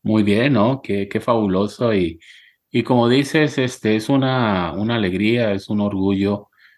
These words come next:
tener, este, eh, un sheriff en nuestro condado que tenga la posibilidad de hablar, eh, español, acercarse a la comunidad latina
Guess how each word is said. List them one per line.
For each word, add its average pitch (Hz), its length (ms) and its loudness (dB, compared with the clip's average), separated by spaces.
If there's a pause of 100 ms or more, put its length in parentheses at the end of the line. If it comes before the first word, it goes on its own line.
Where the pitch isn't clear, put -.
(240)
tener, 90 420 -2
este, 87 1200 -2
eh, 82 140 -6
un 95 300 -2
sheriff 101 540 0 (480)
en 98 160 0
nuestro 92 500 0
condado 143 580 -2
que 98 540 0
tenga 113 400 -2
la - 140 -2
posibilidad 98 580 0
de 107 300 -2 (600)
hablar, 104 600 2
eh, 101 560 0
español, 104 880 -2
acercarse 104 880 -2
a 90 300 0
la 87 420 -2
comunidad 90 600 0
latina 135 720 0